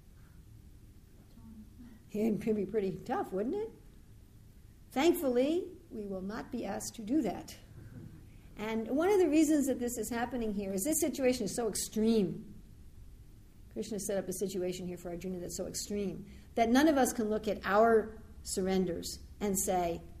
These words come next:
"Well, you know, Arjuna didn't have it as bad as I did." So, you know, yeah, I know,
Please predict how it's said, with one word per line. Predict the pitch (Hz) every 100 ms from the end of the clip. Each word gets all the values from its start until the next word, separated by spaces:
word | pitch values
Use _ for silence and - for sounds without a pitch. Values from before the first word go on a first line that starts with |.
| - -
"Well, | 202 196 170 170 170
you | 175 165
know, | 165
Arjuna | 175 185 202
didn't | 175 190 165
have | 170 175
it |
as | 170
bad | 165 170 165 -
as | -
I | 180 214
did." | - - - - - - - - 190 196 - - - - 233
So, | 311 - - 196 - - - - - - - - - - - - - - - - - - - -
you | 190
know, | -
yeah, | - 190 190 -
I | - 190
know, | - -